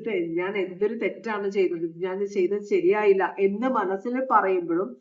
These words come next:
മറ്റുള്ളവരോട് ഇത് അംഗീകരിക്കാൻ ഈ വ്യക്തി ആഗ്രഹിക്കുന്നില്ല എന്നാണ് പറയുന്നത്. അപ്പൊ ശരിക്കും റിഗ്രറ്റ് ചെയ്യുന്നുണ്ട്, ഒരു മണ്ടത്തരം ചെയ്തു ഞാൻ എന്നൊരു ബോധം നിങ്ങളുടെ വ്യക്തിക്ക് ഉണ്ടെങ്കിലും ഞാനത് തുറന്നു പറഞ്ഞാൽ എന്റെ വില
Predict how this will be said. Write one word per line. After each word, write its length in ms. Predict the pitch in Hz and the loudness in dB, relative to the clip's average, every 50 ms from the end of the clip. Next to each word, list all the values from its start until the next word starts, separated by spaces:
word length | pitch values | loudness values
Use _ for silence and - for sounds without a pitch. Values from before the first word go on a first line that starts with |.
| _ _ _ _ - | _ _ _ _ -2
മറ്റുള്ളവരോട് 680 | 226 240 240 - 269 262 269 254 240 233 226 220 220 220 226 | -2 -2 0 0 0 2 2 2 2 2 2 0 0 0 0
ഇത് 100 | 220 220 202 | 2 2 2
അംഗീകരിക്കാൻ 680 | 196 196 202 220 226 226 226 202 185 - - 190 208 214 208 208 190 | 2 0 0 -2 0 0 2 2 0 0 0 -2 -4 -4 -2 -2 -2
ഈ 20 | 175 180 | 0 0
വ്യക്തി 260 | 170 - - - 247 247 214 180 170 170 | -2 -4 -4 -6 -4 -4 -2 0 0 0
ആഗ്രഹിക്കുന്നില്ല 760 | 175 185 196 196 196 214 214 208 - 226 214 202 202 185 180 180 175 | 0 2 0 0 0 0 -2 -4 -6 -6 -4 -2 -2 -2 0 0 0
എന്നാണ് 220 | 175 170 170 165 160 160 | 0 -2 -2 -2 -4 -4
പറയുന്നത്. 260 | 165 165 170 165 185 | -4 -2 -2 -4 -4
അപ്പൊ 120 | - 262 262 262 277 | -4 -4 -4 -2 -2
ശരിക്കും 360 | 247 254 262 - 311 320 339 359 - - - _ _ _ _ - 214 | -2 -2 -2 -2 -2 -2 0 -2 -4 -6 -12 _ _ _ _ -2 -2
റിഗ്രറ്റ് 380 | 233 220 196 247 247 247 240 269 | 0 2 2 2 2 4 4 2
ചെയ്യുന്നുണ്ട്, 340 | 254 240 220 214 202 202 208 | 2 2 2 0 0 0 0
ഒരു 80 | 214 214 196 | 2 2 2
മണ്ടത്തരം 560 | 196 196 202 208 214 247 247 277 262 262 262 262 262 262 | 0 0 0 0 0 0 0 2 2 2 0 0 2 4
ചെയ്തു 260 | 202 185 190 190 202 196 190 180 | 4 6 6 8 6 6 6 4
ഞാൻ 140 | 175 175 165 156 - 160 170 208 | 2 0 -2 -4 -6 -6 -4 -2
എന്നൊരു 300 | 208 226 233 247 247 254 - 180 185 | 0 0 2 2 2 2 2 4 4
ബോധം 380 | 185 185 196 208 220 247 247 247 | 4 4 4 4 2 2 0 0
നിങ്ങളുടെ 280 | 226 214 208 208 214 202 196 | 0 -2 -2 -4 -2 -2 -2
വ്യക്തിക്ക് 340 | 180 - - 220 214 - 214 185 | -4 -4 -6 -8 -6 -4 -4 -4
ഉണ്ടെങ്കിലും 480 | 180 185 202 208 196 180 156 160 180 247 240 - _ _ _ _ _ _ - - - _ - 233 | -2 -2 -4 -2 -2 0 -2 -2 -4 -6 -10 -16 _ _ _ _ _ _ -20 -20 -20 _ -6 -2
ഞാനത് 280 | 247 254 262 262 262 262 262 | -2 0 2 2 2 4 4
തുറന്നു 340 | 254 233 226 226 226 240 269 277 269 | 4 2 2 2 2 2 2 4 6
പറഞ്ഞാൽ 420 | 247 - 214 208 208 208 202 202 208 208 190 180 185 | 6 4 4 0 -2 -2 -2 -2 0 0 0 0 0
എന്റെ 220 | 196 214 247 269 262 247 | 0 0 2 2 2 2
വില 160 | 214 196 | 2 0